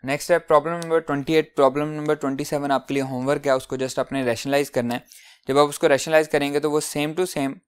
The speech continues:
question number twenty six की तरह से बन जाएगा। क्वेश्चन नंबर ट्वेंटी सिक्स का आंसर आ रहा था square root two minus two, और इसका आंसर आएगा two minus square root two। Same to same वही क्वेश्चन है। ट्वेंटी एट देखें, zero to one three x divided by four minus three x। तो हम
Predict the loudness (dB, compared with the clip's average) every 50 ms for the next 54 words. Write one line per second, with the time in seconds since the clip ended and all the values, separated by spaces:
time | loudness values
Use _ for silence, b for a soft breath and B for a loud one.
0 | _ -2 -2 0 -2 -4 -6 -4 -4 -4 -4 -2 -4 -4 -4 -6 -6 -6 -6 -6
1 | -8 -8 -10 -4 -2 0 0 0 0 -2 0 0 0 2 2 4 4 6 6 6
2 | 4 2 B B B B B B B -2 -2 -2 0 -2 -2 -2 -2 0 0 0
3 | 0 -2 -2 -4 -4 -6 -6 -2 0 0 2 2 2 2 6 6 6 6 4 2
4 | -2 -4 -2 0 2 2 2 0 0 -2 -2 0 2 4 4 4 2 -2 -4 -6
5 | -10 -16 _ _ 4 4 4 4 2 -2 _ 0 0 0 0 2 2 2 2 4
6 | 4 4 4 4 4 2 0 0 0 2 0 0 0 -2 -4 -4 -4 -4 -6 -8
7 | -8 -10 -10 -8 -6 -6 -4 -4 -2 -4 -4 -4 -2 0 0 0 0 0 -4 -4
8 | -6 -8 -10 -12 -12 B B B B B B B _ -6 -4 0 2 2 2 2
9 | 2 -2 -2 -2 -2 -2 0 0 0 2 2 4 4 4 2 2 0 2 6 6
10 | 6 6 6 2 -8 -16 _ _ _ _ _ _ _ -20 -20 _ -12 -8 -2 0
11 | 0 0 0 0 -4 -2 0 0 0 0 0 0 -2 0 0 0 -2 -2 -4 -8
12 | -10 -12 -10 -6 -4 -4 -4 -4 -6 -10 -16 b b b b b -10 -4 -4 -4
13 | -4 -2